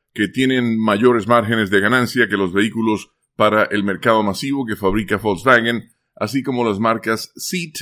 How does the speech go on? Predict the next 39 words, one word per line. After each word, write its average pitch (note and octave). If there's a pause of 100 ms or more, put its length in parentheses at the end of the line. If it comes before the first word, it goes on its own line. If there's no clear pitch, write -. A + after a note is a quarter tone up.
(160)
y A#2
Skoda. B2 (240)
La F2+
compañía A2+
ha A2+
intentado G#2+
reducir G2
costos A#2+
por G2
medio A2
de F#2+
jubilaciones G2
anticipadas F#2+ (220)
y F#2+
despidos, A2+
pero A#2+ (240)
ahora B2
dice A2+
que A2+ (100)
eso A#2+
podría G#2
ser G#2
insuficiente. A2 (180)
Las A#2+
medidas C3
adicionales A#2+
que A#2+
afecten A2
a G2
plantas A2+
o G#2+
a G#2+
las G2
garantías G2+
de G#2
conservar G2+
empleos A#2
serían A2
negociadas G#2+